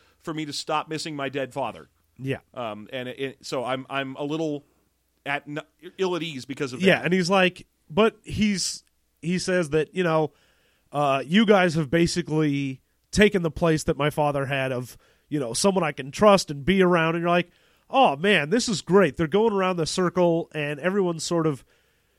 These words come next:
Speaker 2: being nice. Trini gets a moment where she's like, "I'm always the new kid, and I like it that way 'cause"
Speaker 1: Yeah, she's moved three times in the last three years.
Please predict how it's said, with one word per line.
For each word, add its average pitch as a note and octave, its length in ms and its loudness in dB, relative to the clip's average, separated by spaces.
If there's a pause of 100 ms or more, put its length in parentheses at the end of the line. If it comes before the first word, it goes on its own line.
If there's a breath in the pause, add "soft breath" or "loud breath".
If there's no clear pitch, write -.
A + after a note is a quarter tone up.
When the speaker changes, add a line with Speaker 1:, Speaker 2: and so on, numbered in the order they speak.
(120)
Speaker 2:
being F3+ 240 0
nice. D#3+ 340 -2
Trini G#3 400 2
gets F#3+ 180 2
a F#3 40 -2
moment F3+ 300 0
where D#3 100 -2
she's C#3 200 -6
like, D#3 240 0
"I'm D3 120 -4
always F3+ 260 6
the D#3 100 -2
new E3 180 4
kid, D#3+ 300 0
and B2 80 -10
I B2 80 -8
like D#3 220 -2
it D#3+ 100 -10
that D#3+ 200 0
way D3+ 300 -2
'cause" B2 300 -10 (180)
Speaker 1:
Yeah, C#3 100 -8
she's C3 220 -14
moved D3 240 -4
three C#3+ 200 -10
times C#3 300 -8
in C#3 40 -10
the C#3 60 -10
last B2+ 260 -6
three B2+ 160 -12
years. F3 420 -4